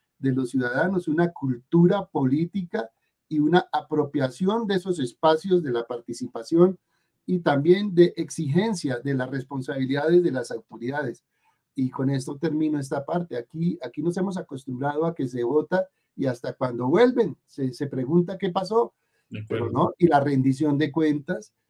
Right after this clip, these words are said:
Speaker 1: y, las, y, y, y dice la Constitución que se puede participar en los debates de los consejos. ¿Cuánta gente va o participa o escucha los debates de lo que sucede en el consejo, donde están decidiendo sobre nosotros,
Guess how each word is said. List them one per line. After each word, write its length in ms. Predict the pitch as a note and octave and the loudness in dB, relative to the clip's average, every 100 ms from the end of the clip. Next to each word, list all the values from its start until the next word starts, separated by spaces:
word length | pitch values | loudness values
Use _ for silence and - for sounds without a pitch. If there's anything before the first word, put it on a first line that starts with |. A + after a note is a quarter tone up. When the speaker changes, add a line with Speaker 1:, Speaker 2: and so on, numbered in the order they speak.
| _ _ - | _ _ 4
Speaker 1:
y, 140 | F3 | 6
las, 440 | D3+ C#3+ C#3+ - - | 6 4 2 -2 -2
y, 120 | F3 E3+ | -2 2
y, 180 | F3 E3+ | -2 2
y 240 | F3 C#3+ - | -2 -2 -12
dice 380 | C#3+ E3+ D3+ F#3+ | 4 6 6 4
la 140 | F#3 F3 | 2 0
Constitución 640 | C#3 E3 C3+ C3+ D#3 E3 | -8 -10 -10 -4 0 0
que 100 | F3+ | 0
se 140 | F3 C#3+ | 0 0
puede 320 | D3+ D#3 E3+ | 0 -2 0
participar 680 | D#3+ C#3 C3+ B2+ - D3+ E3 | -2 -4 -8 -8 -4 0 4
en 120 | F3+ | 4
los 160 | D3 B2+ | 2 -2
debates 560 | B2+ D3 - F#3 F3 _ _ _ - | -2 -2 -2 -6 -8 _ _ _ -4
de 140 | C#3 | 0
los 220 | C3+ B2+ | 0 -2
consejos. 560 | C#3 C3 D3+ G3+ G3+ - | -4 -4 -2 -2 -2 -4
¿Cuánta 440 | D#3+ D3+ C#3+ F3+ | -6 -6 -4 0
gente 380 | F3 F3 E3+ F#3 | 4 2 2 -2
va 320 | F3 D#3+ F3 | 2 2 2
o 140 | F#3 F3 | -2 -4
participa 720 | C#3 C3 C3 D#3+ E3 F3 F#3 _ _ _ - | -6 -6 -10 -10 -6 -6 -6 _ _ _ -4
o 120 | C#3 | -4
escucha 500 | C3 - F3 E3+ F#3 | -4 0 0 2 2
los 200 | E3 B2+ | 2 0
debates 540 | B2 C3+ C#3 F3+ F3 | -2 -2 -2 -4 -4
de 140 | C#3+ B2+ | -2 -2
lo 120 | A#2+ | -4
que 120 | B2 | -12
sucede 380 | - - D3 E3+ | -16 -8 -2 2
en 100 | F3 | 2
el 120 | C#3 | 0
consejo, 360 | B2 A#2 D#3+ F3 | -6 -4 -2 2
donde 240 | D3+ B2+ | 2 0
están 300 | A#2+ E3+ F3+ | -4 -2 -2
decidiendo 600 | G#3+ - C3+ C#3+ D3+ F3 | -4 -6 -4 -2 -2 -2
sobre 260 | F3 C#3 B2 | -4 -6 -6
nosotros, 640 | A#2 C3+ C#3+ - F3+ | -8 -8 -8 -4 -6